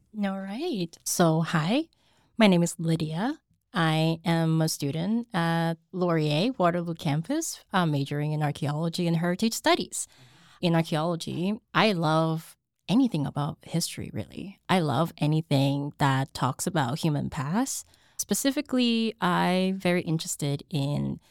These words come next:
understanding past human diets and, like, juvenile osteology, the relationship of babies and motherhood,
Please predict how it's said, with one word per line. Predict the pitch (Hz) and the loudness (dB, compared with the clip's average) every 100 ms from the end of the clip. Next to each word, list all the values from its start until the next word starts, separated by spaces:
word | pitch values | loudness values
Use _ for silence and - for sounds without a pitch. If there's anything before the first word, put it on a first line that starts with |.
| _ _ _ - 165 | _ _ _ 0 0
understanding | 170 - 175 185 175 170 165 160 156 _ - | 0 0 2 4 4 2 2 2 -2 _ -14
past | - 160 175 | -8 -6 -6
human | - 190 190 | -4 -2 0
diets | 185 165 175 190 220 - | 0 -2 -2 -4 -4 -4
and, | 185 185 | -2 0
like, | 180 170 170 - _ _ - | 0 0 0 -4 _ _ -6
juvenile | 196 208 226 208 202 180 | -2 4 6 6 4 2
osteology, | 185 - 190 180 175 180 180 170 170 165 - | -2 -2 0 0 0 0 0 2 2 0 -2
the | 165 160 | -2 0
relationship | 156 165 175 180 165 175 165 160 - - | 0 0 0 0 0 0 0 0 -4 -2
of | 165 160 160 - _ | 0 -2 -6 -16 _
babies | 170 190 185 170 165 - | -2 -2 -2 -4 -6 -2
and | 165 160 | 2 4
motherhood, | 170 196 180 160 151 | 4 2 0 2 2